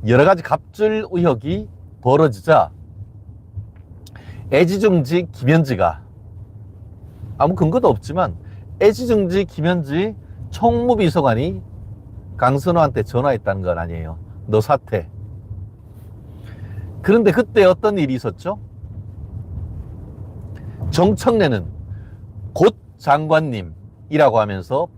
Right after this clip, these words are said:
버팅기라라고 했습니다. 이 사안은 민주당 내의 권력 투쟁, 명천 전쟁의 연장선상에서도 볼 수 있는 사안이죠.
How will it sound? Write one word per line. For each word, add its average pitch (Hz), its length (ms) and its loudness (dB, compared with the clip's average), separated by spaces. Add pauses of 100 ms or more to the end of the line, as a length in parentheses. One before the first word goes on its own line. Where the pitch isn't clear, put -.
(140)
버팅기라라고 104 880 0
했습니다. 85 520 -12 (2250)
이 214 180 6
사안은 139 560 2 (1500)
민주당 180 500 4
내의 139 400 0
권력 196 420 0
투쟁, 113 320 -4 (380)
명천 139 640 2
전쟁의 156 600 2 (260)
연장선상에서도 160 1500 2
볼 143 180 2
수 - 120 -6
있는 123 220 0
사안이죠. 90 600 -2